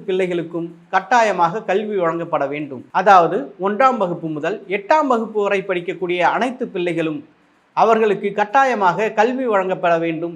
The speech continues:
எந்த ஒரு காரணத்தை கொண்டும் அவர்கள் இடைநிற்றல் கூடாது என்பது போன்ற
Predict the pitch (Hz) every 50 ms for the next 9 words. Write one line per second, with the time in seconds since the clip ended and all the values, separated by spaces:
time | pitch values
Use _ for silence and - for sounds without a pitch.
0 | 165 - 156 175 220 262 254 277 262 220 190 190 - - 190 202 214 208 208 196
1 | 175 190 175 170 - 165 160 151 165 165 160 - 165 180 185 185 175 175 170 160
2 | - 175 190 254 269 247 240 247 - 196 170 165 165 170 170 170 160 151 143 139
3 | 156 214 - - - _ _ _ _ _ - 196 214 214 220 214 202 185 196 196
4 | 190 170